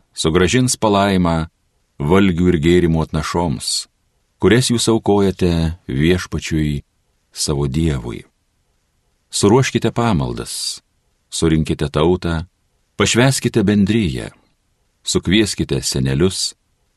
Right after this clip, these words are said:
suveskite vaikučius, suneškite ir žindomus kūdikius. Tepalieka jaunikis savąjį kambarį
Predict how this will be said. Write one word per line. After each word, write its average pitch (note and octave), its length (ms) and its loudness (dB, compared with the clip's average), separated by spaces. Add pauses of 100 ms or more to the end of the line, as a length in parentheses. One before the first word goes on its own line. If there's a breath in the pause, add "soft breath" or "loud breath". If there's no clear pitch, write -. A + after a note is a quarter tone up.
suveskite A#2+ 600 2
vaikučius, F#2+ 800 0 (480)
suneškite A2+ 720 2
ir G2+ 240 2
žindomus F#2 560 0
kūdikius. - 880 -8 (960)
Tepalieka F#2 480 4
jaunikis F#2 560 4
savąjį D#2+ 480 0
kambarį D2+ 580 -2